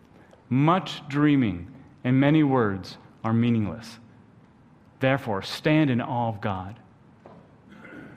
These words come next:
Dreaming there just literally means dreaming like you do at night. Uh, it's the same word used earlier,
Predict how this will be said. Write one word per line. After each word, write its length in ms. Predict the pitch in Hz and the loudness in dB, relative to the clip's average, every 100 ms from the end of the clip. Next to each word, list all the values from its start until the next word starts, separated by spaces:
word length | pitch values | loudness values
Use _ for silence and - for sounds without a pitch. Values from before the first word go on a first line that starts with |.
| - - - - - - - | -20 -20 -20 -20 -20 -20 -4
Dreaming 360 | 139 165 175 | 4 4 6
there 180 | 165 165 | 4 2
just 200 | 170 123 | 0 -2
literally 260 | 110 151 143 | 0 2 2
means 300 | 147 160 120 | 4 2 0
dreaming 280 | 120 156 156 | 2 2 2
like 120 | 143 | 2
you 60 | |
do 120 | 143 160 | 2 2
at 80 | |
night. 320 | 151 165 180 - - - - - - - - _ - | 2 0 -2 -6 -16 -20 -20 -20 -20 -20 -20 _ -10
Uh, 200 | 101 113 | -6 -6
it's 140 | 120 | -6
the 60 | 127 | -4
same 280 | - 160 156 | 2 4 4
word 220 | 160 143 | 4 2
used 240 | 160 143 | 0 2
earlier, 480 | 165 190 147 80 - | 0 0 -2 -4 -10